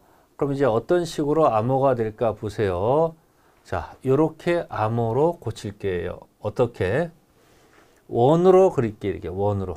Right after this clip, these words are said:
원. 원으로 그려서 자,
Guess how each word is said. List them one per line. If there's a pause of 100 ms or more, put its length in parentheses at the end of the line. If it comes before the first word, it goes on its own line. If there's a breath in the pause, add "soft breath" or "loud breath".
(140)
원. (300)
원으로
그려서 (1500 soft breath)
자,